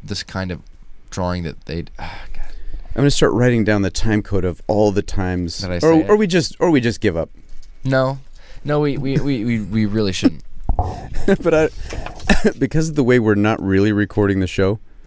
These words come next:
Speaker 2: I have no way of referencing. It's okay. So, um,
Speaker 1: Oh.
Speaker 2: What?
Speaker 1: Oh, Megan's here.
Speaker 2: Oh, Megan's here.
Speaker 1: Hello,
Speaker 2: Thank God.
Speaker 1: Megan.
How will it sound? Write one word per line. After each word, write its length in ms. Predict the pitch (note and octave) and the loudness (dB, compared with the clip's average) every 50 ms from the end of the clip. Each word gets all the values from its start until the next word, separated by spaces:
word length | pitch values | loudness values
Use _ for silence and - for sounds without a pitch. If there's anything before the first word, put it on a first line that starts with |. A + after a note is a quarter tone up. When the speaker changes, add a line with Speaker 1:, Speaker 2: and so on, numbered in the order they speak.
| - - - | -12 -6 -2
Speaker 2:
I 80 | F#2+ G2 | 0 0
have 140 | F#2 E2+ | 0 0
no 140 | E2 F2 E2 | 0 -2 -2
way 140 | E2 D#2+ D2 | -2 -2 -2
of 80 | D2 C#2+ | -2 -2
referencing. 460 | - C2+ D2+ - - - - - D3+ | -2 -2 -2 -2 -4 -4 -2 0 0
It's 120 | D3 - | 0 2
okay. 180 | C#3 - F2+ D#2+ - - - - - | 0 0 -2 -4 -6 -8 -12 -8 -2
So, 240 | - - G3+ F#3 F3+ | 2 2 4 4 4
um, 160 | E3 D3 - - - - - - - | 2 0 -2 -6 -10 -10 -8 -4 0
Speaker 1:
Oh. 360 | D#3+ F3+ F3 B2+ D#2+ - - - - - - - - - - - - - | 0 2 2 0 -2 -4 -8 -12 -12 -14 -14 -14 -14 -14 -14 -14 -12 -8
Speaker 2:
What? 140 | - E3 D3 | -4 -2 -2
Speaker 1:
Oh, 60 | F3 | -2
Megan's 400 | D3+ A2+ A2+ D3 F3 G3+ D3+ A2 | -2 -2 -2 -4 -4 -4 -6 -6
here. 280 | G#2 F#2+ F#2+ G#2 C3 D3 - - - | -4 -4 -4 -4 -6 -8 -4 -2 2
Speaker 2:
Oh, 180 | G3+ A3+ A3 | 2 4 4
Megan's 420 | G3+ F3+ E3+ E3+ E3 E3 D#3 C#3+ - | 2 2 2 2 4 2 2 2 2
here. 120 | B2+ A2+ | 2 2
Speaker 1:
Hello, 120 | A2+ - A#2 | 4 4 4
Speaker 2:
Thank 100 | A#2+ E3+ | 2 4
God. 80 | E3+ - | 2 2
Speaker 1:
Megan. 260 | - E3 E3 E3+ | 2 0 -2 -2